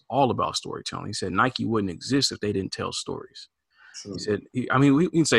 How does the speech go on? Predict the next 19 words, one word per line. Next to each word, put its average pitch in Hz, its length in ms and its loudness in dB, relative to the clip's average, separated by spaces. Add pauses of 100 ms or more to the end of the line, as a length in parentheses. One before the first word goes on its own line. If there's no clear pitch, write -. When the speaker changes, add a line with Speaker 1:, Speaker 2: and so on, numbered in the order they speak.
(120)
Speaker 1:
exist, 110 300 0
but, 107 80 -4
like, 95 140 -2
they 123 80 6
wouldn't 123 200 6
be 113 80 2
number 107 240 2
one 104 440 2 (160)
if 110 160 -8
they 113 120 2
didn't 107 200 0
understand 98 540 -4
the 87 40 -8
power 95 560 -4
of 95 100 -14
storytelling. - 640 -8 (600)
Speaker 2:
Right. 90 180 -6
Speaker 1:
And, - 180 -10 (220)
um, - 180 -14